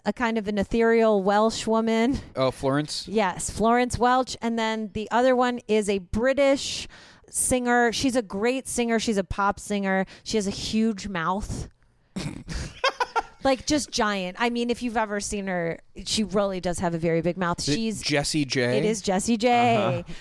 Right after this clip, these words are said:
Speaker 1: So those are the five. Those is a better thing.
Speaker 3: That's Joss Stone part two, po-,
Speaker 2: Yeah,
Speaker 3: point
Speaker 2: right.
Speaker 3: two.
Speaker 1: The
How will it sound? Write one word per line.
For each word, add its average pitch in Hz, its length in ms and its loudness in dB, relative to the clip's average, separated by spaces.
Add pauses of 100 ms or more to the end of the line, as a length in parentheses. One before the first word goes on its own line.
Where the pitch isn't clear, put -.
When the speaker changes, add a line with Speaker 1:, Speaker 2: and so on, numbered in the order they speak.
Speaker 1:
So 233 140 -2
those 262 200 0
are 320 40 -4
the 339 80 -2
five. 330 220 2
Those 403 220 -2
is 440 160 2
a 427 80 2
better 247 640 2
thing. 233 160 2
Speaker 3:
That's 156 240 -2
Joss 139 340 0
Stone 127 380 -2
part 127 320 -4
two, 131 180 0
po-, - 240 -2
Speaker 2:
Yeah, 151 240 0
Speaker 3:
point 135 240 0
Speaker 2:
right. 135 320 2
Speaker 3:
two. 233 140 -10
Speaker 1:
The - 340 2